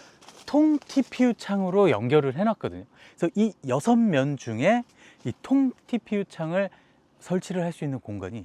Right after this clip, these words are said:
네 곳이 있고요. 두 면은 이렇게 메쉬 창으로만 열었다 닫았다 할 수 있는 또 면이 있고,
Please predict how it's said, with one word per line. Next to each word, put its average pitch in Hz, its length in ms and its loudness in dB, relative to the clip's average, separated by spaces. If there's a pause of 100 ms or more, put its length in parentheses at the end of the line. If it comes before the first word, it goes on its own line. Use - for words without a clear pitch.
(140)
네 101 200 -2
곳이 123 360 -4
있고요. 98 400 -14 (460)
두 214 280 6
면은 123 500 0 (220)
이렇게 143 380 0 (320)
메쉬 165 460 -2
창으로만 113 680 -6
열었다 131 320 -2
닫았다 107 420 -12
할 120 120 -10
수 - 140 -14
있는 107 240 -10 (360)
또 104 200 -2 (240)
면이 117 320 -2
있고, 113 320 -12